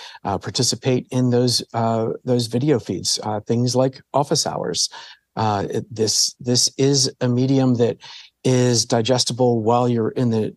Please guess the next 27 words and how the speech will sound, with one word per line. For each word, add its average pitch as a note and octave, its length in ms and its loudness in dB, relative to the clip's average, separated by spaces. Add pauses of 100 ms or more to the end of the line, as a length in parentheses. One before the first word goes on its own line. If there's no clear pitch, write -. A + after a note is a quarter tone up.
uh, G#2 320 -2 (380)
gym, D3+ 420 2
on G#2+ 220 -2
a - 60 -10
treadmill, D3+ 600 2
working A#2 360 -2
out. C#3 320 0 (480)
Uh, A2 360 2
you A2 140 -4
can A2 160 -10
listen A#2+ 400 0
to B2+ 220 2
it A#2 140 2
while G#2+ 140 -2
you F#2+ 120 -4
drive, A#2+ 580 2 (480)
and G#2+ 440 -2 (100)
you G#2 240 -2
can, G2+ 420 -4
um, G2+ 480 -2
even A2+ 240 -2
listen A#2 320 0
to C#3+ 200 2
it D3 140 2
while C3 300 0
you're C#3+ 140 2
working. C3 440 -2